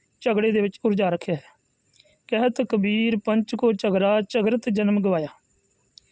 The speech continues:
ਝੂਠੀ ਮਾਇਆ ਸਭ ਜਗ ਬੰਧਿਆ, ਮੈਂ ਰਾਮ ਰਮਤ ਸੁਖ ਪਾਇਆ। ਸਾਰਾ ਜਗਤ ਇਹਨਾਂ ਨਾਲ ਹੀ ਖਹਿੰਦਿਆਂ ਹੀ ਉਮਰ ਅਜਾਈਂ ਗਵਾ ਰਿਹਾ ਹੈ, ਠਗਣੀ ਮਾਇਆ ਨਾਲ ਬੱਝਾ ਪਿਆ ਹੈ, ਪਰ ਮੈਂ ਤਾਂ ਪ੍ਰਭੂ ਨੂੰ ਸਿਮਰ ਕੇ ਸੁਖ ਪਾ ਲਿਆ ਹੈ, ਸੁਖ ਪ੍ਰਾਪਤ ਕਰ ਲਿਆ ਹੈ।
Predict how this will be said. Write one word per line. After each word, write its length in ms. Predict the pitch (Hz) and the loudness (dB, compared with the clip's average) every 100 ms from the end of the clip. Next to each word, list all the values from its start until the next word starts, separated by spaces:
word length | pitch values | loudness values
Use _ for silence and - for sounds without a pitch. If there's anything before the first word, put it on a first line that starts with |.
| _ - - | _ -20 -2
ਝੂਠੀ 360 | 254 233 269 262 | 0 2 2 2
ਮਾਇਆ 280 | 226 220 | 4 4
ਸਭ 240 | 214 208 226 | 2 2 2
ਜਗ 220 | 220 214 | 2 2
ਬੰਧਿਆ, 460 | 190 196 208 208 214 | 2 2 2 2 4
ਮੈਂ 220 | 214 214 | 2 2
ਰਾਮ 300 | 202 214 214 | 2 2 2
ਰਮਤ 260 | 196 196 | 2 0
ਸੁਖ 240 | - 247 - | -2 -6 -2
ਪਾਇਆ। 200 | 202 151 - _ _ _ _ _ - | -2 -4 -8 _ _ _ _ _ -12
ਸਾਰਾ 300 | - 220 254 | 0 2 4
ਜਗਤ 300 | 226 226 254 | 2 2 4
ਇਹਨਾਂ 360 | 240 220 247 | 2 4 2
ਨਾਲ 220 | 240 214 220 | 4 4 2
ਹੀ 140 | 220 | -2
ਖਹਿੰਦਿਆਂ 420 | - 202 208 233 | -2 0 2 2
ਹੀ 180 | 202 202 - _ _ | 2 0 -4 _ _
ਉਮਰ 320 | 226 233 226 | 2 4 4
ਅਜਾਈਂ 280 | 226 202 202 | 2 2 2
ਗਵਾ 260 | 202 185 175 | 2 2 2
ਰਿਹਾ 120 | 196 | 0
ਹੈ, 140 | 202 208 _ _ _ | 0 -2 _ _ _
ਠਗਣੀ 300 | - 220 247 | -4 2 4
ਮਾਇਆ 240 | 254 214 220 | 4 4 4
ਨਾਲ 200 | 214 208 | 2 2
ਬੱਝਾ 260 | 185 196 | 0 0
ਪਿਆ 180 | 220 208 | 2 2
ਹੈ, 180 | 208 208 208 _ _ _ | 2 -2 -4 _ _ _
ਪਰ 140 | - 226 | 0 2
ਮੈਂ 220 | 214 233 | 2 0
ਤਾਂ 260 | 226 208 214 _ _ - | 0 0 -2 _ _ -2
ਪ੍ਰਭੂ 260 | 220 240 | 0 2
ਨੂੰ 100 | 240 | 2
ਸਿਮਰ 260 | 214 196 196 | 2 0 -2
ਕੇ 280 | - 202 196 _ _ | -2 -4 -4 _ _
ਸੁਖ 320 | - - 226 - | -8 -2 -2 0
ਪਾ 120 | 196 | 0
ਲਿਆ 160 | 185 196 | 2 2
ਹੈ, 180 | 190 196 _ - | 0 -4 _ -14
ਸੁਖ 300 | - 247 - | -6 -6 -4
ਪ੍ਰਾਪਤ 280 | 202 185 - | -2 -2 -2
ਕਰ 100 | - | -4
ਲਿਆ 160 | 165 156 | -2 -4
ਹੈ। 120 | 147 | -8